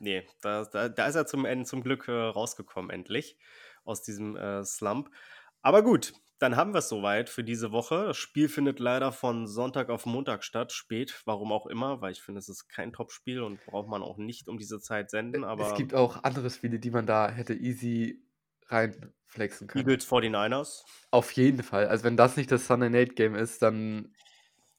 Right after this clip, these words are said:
Speaker 2: tut mir leid, weiß ich auch nicht. Äh, b-,
Speaker 1: Ja.
Speaker 2: hier Bengals,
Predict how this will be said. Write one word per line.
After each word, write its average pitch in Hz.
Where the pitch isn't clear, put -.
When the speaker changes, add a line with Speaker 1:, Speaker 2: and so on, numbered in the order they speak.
Speaker 2:
tut 120
mir 117
leid, 107
weiß 107
ich 110
auch 113
nicht. 120
Äh, 104
b-, -
Speaker 1:
Ja. 85
Speaker 2:
hier 123
Bengals, 143